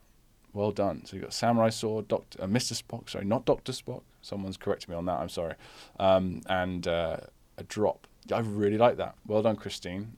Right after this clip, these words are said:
Um, and there's lots of cool things you can, you can add to that to tweak it, but you don't need to. So well done. All right, so that is, <sighs> that's it today. That is episode one hundred. I'm honored to get the one hundred spot. And, uh, Phil is gonna be,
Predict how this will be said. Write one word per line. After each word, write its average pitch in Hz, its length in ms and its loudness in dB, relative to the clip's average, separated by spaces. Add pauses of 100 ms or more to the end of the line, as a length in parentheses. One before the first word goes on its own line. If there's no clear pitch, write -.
Um, 90 400 -4 (760)
and 95 100 -8
there's 95 100 -6
lots - 160 -4
of 104 60 -12
cool 107 200 -6
things 98 300 -2
you 92 60 -8
can, 90 240 -8 (240)
you - 80 -12
can 90 260 -10 (400)
add 107 240 0
to 95 100 -4
that 80 280 -2
to 95 120 -6
tweak - 400 -6
it, 90 160 -8
but 73 120 -6
you 95 80 -2
don't 92 160 0
need - 180 -8
to. - 120 -12 (640)
So 113 120 -2
well 123 140 8
done. 143 180 2 (1500)
All 147 100 6
right, 180 220 8
so 135 200 8
that 160 200 6
is, 135 180 0 (220)
<sighs> - 220 -8
that's 123 200 4
it 180 80 6
today. 117 200 4
That 135 120 10
is 131 120 2
episode 127 440 2
one 117 200 6
hundred. 107 320 0
I'm 101 260 2
honored 107 340 2
to - 120 -8
get 98 180 -2
the 90 60 -10
one 92 160 0
hundred 95 320 -4
spot. - 420 -4 (600)
And, 95 320 0
uh, 90 240 2
Phil 135 460 6
is 104 200 -4
gonna 98 220 -2
be, 90 460 -6